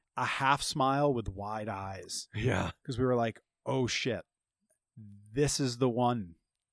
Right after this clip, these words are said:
Speaker 1: in that ring right now that
Speaker 2: Yeah.
Speaker 1: has a future." <laughs>
Speaker 2: Yeah. I've, I've only had the opportunity, and we'll, we'll, we'll talk about this in a bit, to work with him twice, and that's
Speaker 1: Mm-hmm.
Speaker 2: when you, when it was in my last little run, and you, you were, you came home, and they came over, and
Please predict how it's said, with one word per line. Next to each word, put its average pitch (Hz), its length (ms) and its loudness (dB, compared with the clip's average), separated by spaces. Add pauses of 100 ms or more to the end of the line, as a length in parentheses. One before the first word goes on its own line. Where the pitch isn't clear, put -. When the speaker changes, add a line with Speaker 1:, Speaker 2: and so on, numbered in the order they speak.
Speaker 1:
in 139 200 2
that 123 220 2
ring 131 260 0
right 117 260 2
now 113 420 2 (100)
that 123 100 0
Speaker 2:
Yeah. 113 120 8
Speaker 1:
has 87 140 4
a - 40 0
future." - 440 0 (160)
<laughs> - 160 -18
Speaker 2:
Yeah. 127 240 8 (400)
I've, 165 260 8 (380)
I've 156 320 6 (360)
only 139 300 2
had 123 140 2
the 123 100 4
opportunity, 110 680 0
and 113 120 2
we'll, 107 300 2
we'll, 104 420 2 (380)
we'll 110 160 -2
talk 117 300 0
about 95 240 -2
this 98 200 -2
in 98 80 -4
a 92 40 -2
bit, 90 220 0
to 98 100 -4
work 98 300 0
with 98 200 2
him 92 380 -2 (520)
twice, - 720 2
and 107 120 0
that's 110 200 2
Speaker 1:
Mm-hmm. 117 80 -2
Speaker 2:
when 104 240 2
you, 101 260 0
when 101 240 -2
it 101 60 -2
was 101 160 0
in 104 80 0
my 98 80 0
last 98 320 -2
little 95 160 -2
run, 98 240 0
and 98 100 -4
you, 104 80 2
you 104 180 0
were, 104 60 2
you 110 140 0
came 101 180 -4
home, 101 240 2
and 95 80 -2
they 98 100 2
came 98 240 -4
over, 95 280 0
and 92 120 -4